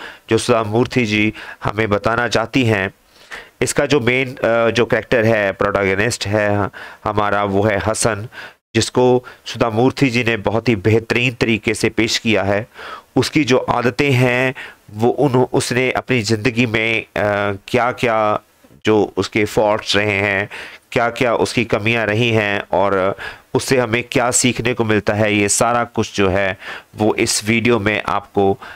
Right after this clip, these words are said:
मैं बताने वाला हूं। तो जुड़े रहिएगा इस वीडियो के एंड तक, ताकि आप सारी इन्फॉर्मेशन इस टेक्स्ट की, अ, रिसीव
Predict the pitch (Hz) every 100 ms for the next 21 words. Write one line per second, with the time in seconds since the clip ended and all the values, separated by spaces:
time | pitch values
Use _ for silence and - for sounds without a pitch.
0 | - - 107 101 104 104 110 107 107 98
1 | 104 104 110 - - - _ 123 107 123
2 | 156 156 147 143 123 127 - 120 - 113
3 | 113 110 110 117 104 113 117 113 113 113
4 | - - - - 107 110 113 104 - 113
5 | 110 117 - 107 - 104 107 - 113 -
6 | 104 - 120 - - 110 107 - - -
7 | _ 110 113 107 107 104 135